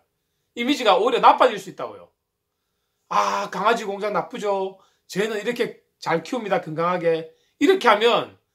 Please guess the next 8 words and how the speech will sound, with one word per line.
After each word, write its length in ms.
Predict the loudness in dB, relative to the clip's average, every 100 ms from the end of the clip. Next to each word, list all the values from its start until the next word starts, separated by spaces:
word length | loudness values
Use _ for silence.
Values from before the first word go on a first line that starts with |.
| _ _ _ _ 0
아, 100 | 4
남들이 300 | 6 4 0
좋아하죠. 540 | 2 4 4 2 -8 _ _ _ _ _ _ _ _ _ _ _ _ _ _ _ _ _ _ _ _
근데 160 | -2 2
사실대로 460 | 6 6 6 4 4
이야기해버리면 880 | 4 4 0 -4 -4 -4 -4 -10 _ _
거부감이 420 | -8 0 4 4
생긴다고요. 500 | 0 -10 -12 -16 -18